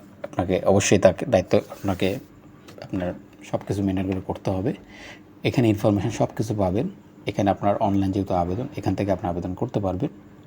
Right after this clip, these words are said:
ঠিক আছে, সব পারবেন আপনারা এখান থেকে। এটা আমি actually একটা লিঙ্কটা দিয়ে দেবো, আবেদন প্রক্রিয়াটা। এটা actually করা ছিল আমার, আমি একবারে লিঙ্ক,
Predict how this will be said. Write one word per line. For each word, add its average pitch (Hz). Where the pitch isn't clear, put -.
ঠিক 196
আছে, -
সব -
পারবেন 90
আপনারা 92
এখান 98
থেকে। 113
এটা 113
আমি 104
actually 101
একটা -
লিঙ্কটা 95
দিয়ে 92
দেবো, 101
আবেদন 87
প্রক্রিয়াটা। 98
এটা 107
actually 90
করা 87
ছিল 95
আমার, 98
আমি 90
একবারে 92
লিঙ্ক, 147